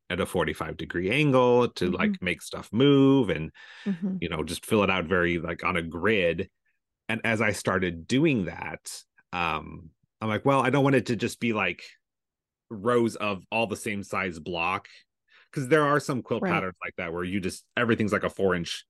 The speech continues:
Speaker 1: square, whether it has a half square triangle or a solid piece or whatever.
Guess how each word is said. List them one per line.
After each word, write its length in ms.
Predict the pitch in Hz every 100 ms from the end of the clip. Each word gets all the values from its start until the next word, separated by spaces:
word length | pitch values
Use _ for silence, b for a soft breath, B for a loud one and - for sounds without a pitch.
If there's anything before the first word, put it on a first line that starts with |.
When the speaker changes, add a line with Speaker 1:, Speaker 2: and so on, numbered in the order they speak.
| _
Speaker 1:
square, 640 | - - - 123 110 101
whether 300 | 98 90 87
it 80 | 82
has 360 | 92 90 82 -
a 200 | 80 90 -
half 280 | - 92
square 360 | - - - 92
triangle 500 | - 92 92 90 92
or 140 | 87 78
a 40 |
solid 380 | - 85 85 -
piece 300 | 85 85 -
or 100 | 76
whatever. 520 | 80 82 82 120